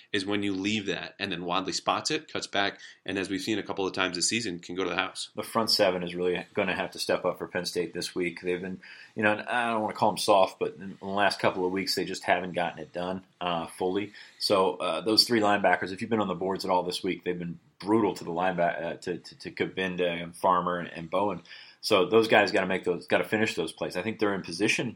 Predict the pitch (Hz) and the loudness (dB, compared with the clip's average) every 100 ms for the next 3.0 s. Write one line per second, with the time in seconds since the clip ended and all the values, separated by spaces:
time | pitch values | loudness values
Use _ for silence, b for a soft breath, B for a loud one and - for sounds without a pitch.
0 | - 87 82 73 78 - 87 - 92 87 | -4 -2 -2 -4 -8 -4 -4 0 0 0
1 | 82 92 - 95 85 87 98 87 - 90 | -2 -6 -4 -2 -2 0 -2 -4 -6 -6
2 | 85 - - 85 82 - 80 - 69 - | -6 -4 -2 -4 -2 -4 -4 -8 -16 -20